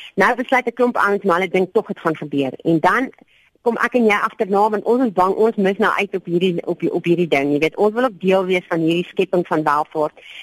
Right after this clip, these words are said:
en dan spring ons ook in en ons koop ook, so dan stoot ons die prys nog verder op. En as daar dan nie winste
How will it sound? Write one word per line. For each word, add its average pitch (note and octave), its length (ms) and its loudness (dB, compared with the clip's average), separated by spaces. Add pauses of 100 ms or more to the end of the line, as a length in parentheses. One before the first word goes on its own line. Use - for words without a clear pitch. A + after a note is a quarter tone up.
en G3 100 2
dan G#3+ 100 2
spring C#4 260 -2
ons C4+ 200 2
ook C#4 180 -4
in A3 220 0
en G3+ 120 0
ons A3+ 240 0
koop A#3 240 -2
ook, F#3 300 0
so G#3+ 100 -2
dan F#3+ 160 0
stoot B3+ 240 -2
ons A#3 100 0
die G#3 80 -6
prys G#3+ 260 -2
nog G3 160 -4
verder G3 360 -2
op. D#3 160 -4 (720)
En G#3 180 0
as C4 200 0
daar C#4 160 0
dan A3 140 0
nie B3+ 100 0
winste G#3+ 380 0